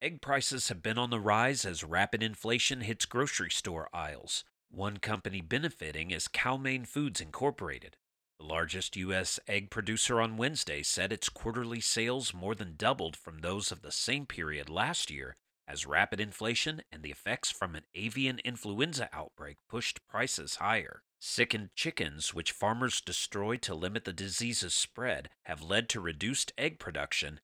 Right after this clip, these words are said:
and have helped drive egg prices higher, providing a boost for the Ridgeland, Mississippi-based company in its fiscal second quarter. As of Wednesday, the company said there were no positive tests for the virus at its facilities.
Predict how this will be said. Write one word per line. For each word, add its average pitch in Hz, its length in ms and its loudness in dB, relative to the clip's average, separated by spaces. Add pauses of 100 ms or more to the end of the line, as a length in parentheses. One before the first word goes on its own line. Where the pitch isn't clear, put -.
(120)
and 82 120 -10
have 76 100 -6
helped - 360 -2
drive 98 440 2
egg 143 240 6
prices 82 460 -2
higher, 120 460 -2
providing 95 460 2
a 80 60 -6
boost 139 400 0
for 82 180 -6
the 71 140 -6
Ridgeland, 113 600 0
Mississippi-based 113 1000 0
company 120 500 -2
in 98 100 -6
its 87 220 -4
fiscal 101 500 -2
second 95 520 0
quarter. - 460 -4 (300)
As 110 200 -4
of 117 240 -2
Wednesday, 135 560 -2
the - 100 -10
company 120 400 -4
said 120 320 2
there 120 80 4
were 85 140 -2
no 85 200 0
positive 117 540 -2
tests - 380 0
for 98 120 -6
the 80 80 -6
virus 95 540 0
at 87 140 -2
its - 160 -6
facilities. - 800 -2